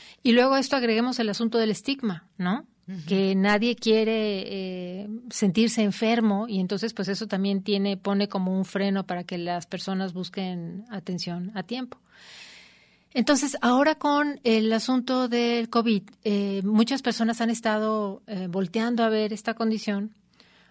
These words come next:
Speaker 1: porque, eh, pareciera que es como material para, para broma o para comedia, ¿verdad? De que entonces las personas que tenían toc tenían razón,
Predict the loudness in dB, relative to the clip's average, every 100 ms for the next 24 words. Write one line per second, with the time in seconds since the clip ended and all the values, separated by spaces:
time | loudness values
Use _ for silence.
0 | _ -2 0 2 2 2 2 -2 -4 -4
1 | -4 -4 -2 0 0 -2 -2 -4 -2 0
2 | 0 0 0 0 2 2 0 -2 -4 -2
3 | -4 -6 -8 -8 -10 -14 _ -2 0 2
4 | 4 4 4 2 0 -2 0 2 2 0
5 | -4 -10 _ _ -2 0 2 0 0 -2
6 | -2 0 2 2 -2 -4 -6 -6 -2 -2
7 | -2 -4 -2 -2 -2 -4 -2 0 4 6
8 | 4 2 2 0